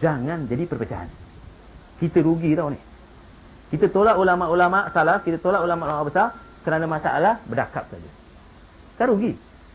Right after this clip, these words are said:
Dulu tahun empat, lapan puluh empat, ada jamaah kita dari Singapura ni, saya tak mahu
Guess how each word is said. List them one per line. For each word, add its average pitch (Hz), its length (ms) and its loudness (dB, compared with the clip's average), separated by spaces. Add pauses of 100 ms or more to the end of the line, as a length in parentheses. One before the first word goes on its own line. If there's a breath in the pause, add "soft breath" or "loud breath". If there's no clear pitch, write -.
(500)
Dulu 175 320 4
tahun 165 240 2
empat, - 320 -6
lapan 135 260 -2
puluh 160 220 -4
empat, 107 200 -4 (440)
ada 190 220 -2 (100)
jamaah 147 240 -2
kita 147 240 -4
dari 139 160 0
Singapura 135 400 -4
ni, 120 80 -8
saya 143 100 -2
tak 123 60 -2
mahu 135 100 -4